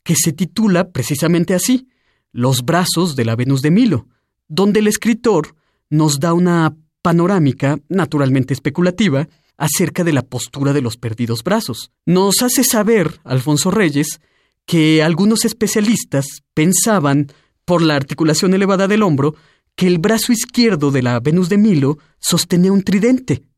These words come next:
lo que daría por resultado que no fuera una estatua de Venus, como se ha pensado, sino una diosa del mar, o que sostenía, si es que en efecto es una Venus, un escudo, una manzana, o que cargaba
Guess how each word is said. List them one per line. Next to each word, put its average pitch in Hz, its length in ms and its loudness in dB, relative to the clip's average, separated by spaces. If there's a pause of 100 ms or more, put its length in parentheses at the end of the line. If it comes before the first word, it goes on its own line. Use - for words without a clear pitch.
(460)
lo 143 140 0
que 143 100 -2
daría 135 260 0
por 151 120 -2
resultado 156 520 -2
que 139 120 -6
no 135 100 0
fuera 147 200 -2
una 151 120 2
estatua 143 400 -4
de 151 80 -2
Venus, 156 340 0
como 113 220 -4
se 110 80 -6
ha 120 60 -4
pensado, 165 500 0 (400)
sino 156 400 0
una 165 260 2
diosa 156 320 -2
del 156 180 2
mar, 185 280 0 (400)
o 202 140 -2
que 233 100 2
sostenía, 226 680 2 (200)
si - 220 -8
es 113 100 -6
que - 100 -2
en 117 100 2
efecto 127 320 -2
es - 100 -2
una 170 160 2
Venus, 160 420 0 (440)
un 131 140 2
escudo, 143 640 0 (500)
una 127 200 0
manzana, 160 600 2 (480)
o 139 140 -4
que 156 120 -2
cargaba 156 540 0